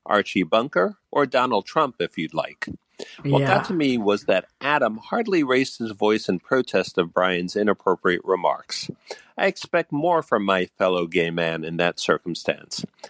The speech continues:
Speaker 1: But then again, I guess not from Adam. That's all my thoughts for today, except that Elizabeth needs treatment as well, obviously. But I'll leave that to others to discuss. Talk to you soon.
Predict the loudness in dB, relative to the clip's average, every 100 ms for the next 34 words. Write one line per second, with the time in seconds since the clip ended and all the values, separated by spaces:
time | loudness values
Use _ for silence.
0 | _ -2 0 0 2 2 0 -2 -6 -2
1 | -2 0 0 0 -2 -2 -2 -2 -2 -4
2 | -4 -8 -14 _ -20 -20 -20 -20 -2 -2
3 | 0 0 2 0 2 0 0 -4 0 0
4 | 2 2 -2 -6 -10 -6 -2 0 0 0
5 | -2 -2 0 2 0 2 0 2 0 0
6 | -2 -2 -2 0 0 0 0 2 2 -2
7 | -2 0 0 -2 -6 -12 -14 -14 _ _
8 | _ 0 2 2 2 0 2 0 0 0
9 | 2 2 2 0 -2 -2 0 0 0 -2
10 | -2 -14 -16 _ _ _ -2 -2 0 0
11 | 2 2 0 0 -4